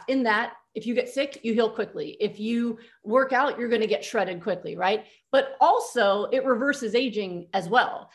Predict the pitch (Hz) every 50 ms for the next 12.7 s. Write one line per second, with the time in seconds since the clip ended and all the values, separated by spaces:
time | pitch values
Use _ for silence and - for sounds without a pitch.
0 | _ _ _ - - 254 254 240 233 233 226 220 240 233 240 247 254 262 285 285
1 | 277 240 208 190 185 180 - - 196 185 175 170 170 180 214 214 247 202 - -
2 | 220 220 220 220 - - - 226 240 247 247 240 226 214 226 226 226 233 233 233
3 | 220 - 196 196 185 180 185 185 185 202 165 - 196 185 180 170 180 180 180 214
4 | 214 - 233 233 208 208 247 254 262 247 254 226 190 175 165 - 175 185 196 208
5 | 214 240 262 294 269 214 - - 214 202 180 208 208 220 220 226 202 175 190 -
6 | - 190 196 175 175 180 180 175 170 160 170 170 - - 269 254 190 175 156 -
7 | - - - - - - _ - 208 196 - 277 269 247 240 240 233 226 220 226
8 | - - 185 190 190 185 202 233 240 233 202 226 226 220 220 220 214 - - -
9 | _ _ _ - 277 240 254 302 302 294 262 233 262 247 - - - 330 269 196
10 | - - - 196 202 214 220 214 220 214 226 233 233 233 254 214 208 214 - 240
11 | 240 233 226 214 185 180 175 190 196 175 214 226 226 202 190 190 226 233 220 214
12 | 208 208 - 202 185 180 - 233 262 254 226 208 - -